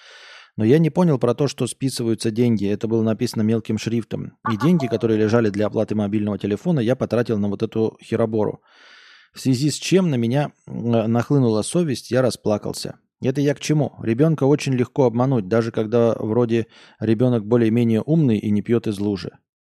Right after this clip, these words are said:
Ну, это понятно, да. А дальше новость. В Питере мошенники обманули десятилетнюю девочку и списали с карты ее отца двести две тысячи рублей. Ребенку предложили бесплатную игровую валюту в Роблоксе.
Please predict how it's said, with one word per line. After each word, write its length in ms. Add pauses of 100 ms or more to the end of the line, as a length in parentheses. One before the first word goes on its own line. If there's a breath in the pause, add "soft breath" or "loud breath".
(460)
Ну, 200
это 140
понятно, 500
да. 460
А 160
дальше 320
новость. 380 (320 loud breath)
В 120
Питере 300
мошенники 540
обманули 440
десятилетнюю 640
девочку 460
и 60
списали 440
с 100
карты 340
ее 220
отца 240
двести 380
две 260
тысячи 320
рублей. 420 (680 loud breath)
Ребенку 400
предложили 440
бесплатную 540
игровую 340
валюту 380
в 60
Роблоксе. 560